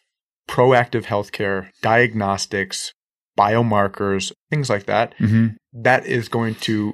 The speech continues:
Speaker 1: be the next wave
Speaker 2: You, you
Speaker 1: for
Speaker 2: just,
Speaker 1: sure.
Speaker 2: you just nailed it right there with biomarkers and predictive right there.
Speaker 1: Analytics, yeah.
Speaker 2: Yeah.
Speaker 1: Yeah, absolutely. I mean, as opposed to being a reactive healthcare system,
Speaker 2: Mm-hmm.
Speaker 1: It's now time, especially with the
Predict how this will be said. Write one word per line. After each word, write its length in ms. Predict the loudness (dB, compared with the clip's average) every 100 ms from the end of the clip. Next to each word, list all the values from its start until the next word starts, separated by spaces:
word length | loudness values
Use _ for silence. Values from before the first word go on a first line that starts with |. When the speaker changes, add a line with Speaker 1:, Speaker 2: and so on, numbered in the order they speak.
| -6
Speaker 1:
be 180 | -4 -2
the 120 | -2
next 300 | -2 -2 -2
wave 220 | -2 0 2
Speaker 2:
You, 80 | 2
you 140 | 4
Speaker 1:
for 40 | 4
Speaker 2:
just, 100 | 2
Speaker 1:
sure. 160 | -2 0
Speaker 2:
you 120 | 2
just 160 | 2 0
nailed 240 | 0 0
it 80 | 0
right 200 | -2 -2
there 260 | -2 0 0
with 320 | -2 -4 0
biomarkers 840 | 2 2 2 0 0 -2 -2 -2
and 160 | -6 -4
predictive 580 | -4 -4 -4 -6 -8 -10
right 200 | -4 -2 0
there. 180 | 0
Speaker 1:
Analytics, 180 | -2 -8 -4
yeah. 60 | -2
Speaker 2:
Yeah. 160 | -2 -4 _ _ -2
Speaker 1:
Yeah, 160 | -2 0
absolutely. 460 | -2 0 0 2
I 60 | 0
mean, 160 | 0 -4 -4
as 120 | -2
opposed 280 | 0 0 0
to 40 | 0
being 180 | 0
a 100 | 0
reactive 840 | -2 2 4 4 2 -2 -4 -4 -6
healthcare 400 | -4 -4 -2 -2
system, 440 | 0 -2 -4 -4 -2
Speaker 2:
Mm-hmm. 260 | 0 2 0 -8 _ -8
Speaker 1:
It's 180 | -8 0
now 160 | 2 2
time, 300 | 2 0 0
especially 380 | 0 0 2 0
with 200 | -2 0
the 380 | 2 4 2